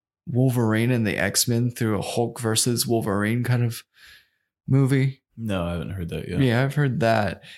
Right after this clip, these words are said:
Speaker 1: And I've also heard that the, at the end of Iron Man one, there was a deleted scene that was referencing the X-Men and, um, uh, Spider-Man. It was, like, when Nick Fury was talking to him,
Speaker 2: Hmm.
Speaker 1: but they cut that part out.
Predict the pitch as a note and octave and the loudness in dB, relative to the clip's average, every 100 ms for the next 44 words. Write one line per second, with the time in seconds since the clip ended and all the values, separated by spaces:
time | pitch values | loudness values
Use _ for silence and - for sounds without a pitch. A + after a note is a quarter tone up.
0 | _ G#2+ A2 A#2+ B2+ - A2 A#2 B2 A2 | _ 0 2 2 2 2 2 4 4 2
1 | A2 A2+ G#2+ A2 - - A#2 - F2+ A#2+ | 2 0 0 -4 -6 -4 -4 -2 0 0
2 | B2 A#2 - - A2 A#2 A#2 A2 G#2+ G2 | 2 0 -2 0 2 2 2 2 2 0
3 | - A2+ A2+ A2 A#2 - _ - G#2+ G#2 | 0 0 0 0 -2 -6 _ -4 0 0
4 | G2+ E2 G2 A#2 A#2 - - A2+ G#2+ G#2 | -2 -2 0 0 -2 0 2 2 2 2
5 | F2 F#2+ - - G#2+ A2 F#2+ F#2+ - G#2 | 0 -2 -4 -2 0 0 -2 -2 0 0
6 | F#2 - G#2 - - A2+ G#2+ - - A#2+ | 0 -2 0 0 0 0 0 -2 -2 0
7 | A2 F2+ D#2+ A2+ - _ _ _ _ _ | 0 0 -4 -8 -12 _ _ _ _ _
8 | _ _ - - G#2+ G2 F2+ F2+ A2 - | _ _ -20 -4 0 2 0 0 -2 -6
9 | - - - _ - - - - - A2 | -18 -20 -20 _ -20 -12 -4 -2 2 2
10 | G2+ F2+ D#2+ - - A2+ G2+ G2 A2+ A2+ | 2 -2 -2 -4 -4 -4 -2 -2 0 0
11 | A2 - A#2+ G#2 F#2 F#2 - F#2 F2+ F#2 | -2 -2 0 0 -2 -2 -2 -2 -2 -6
12 | F#2+ A2 G#2 A#2 _ D3+ F#2+ F#2+ - A2 | -4 -4 -4 -6 _ -8 -6 -8 -10 -6
13 | G2+ - - C#2+ - G2 D2 G1+ - | -4 -4 -4 -6 -4 -4 -4 -6 -10